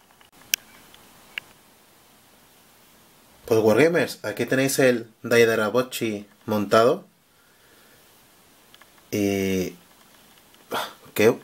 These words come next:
preciosidad de hombre árbol, ve qué verdadera mala bestia. Es impresionante. ¿Veis lo que os comentaba? Que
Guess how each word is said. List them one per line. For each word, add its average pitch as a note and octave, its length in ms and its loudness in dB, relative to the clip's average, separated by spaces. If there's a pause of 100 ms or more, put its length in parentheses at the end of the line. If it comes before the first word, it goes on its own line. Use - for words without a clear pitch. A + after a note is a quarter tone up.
(140)
preciosidad G#2+ 800 2
de A#2 80 2
hombre G#2 300 -2
árbol, G2 280 -4
ve G#2+ 380 -2
qué A#2 120 0
verdadera G#2 600 0
mala G#2+ 400 2
bestia. F#2+ 500 -6 (1300)
Es - 120 -6
impresionante. G2 640 -2 (360)
¿Veis G#2+ 180 6
lo B2+ 140 2
que C3+ 60 2
os B2 40 0
comentaba? A#2+ 600 0
Que G2 440 -2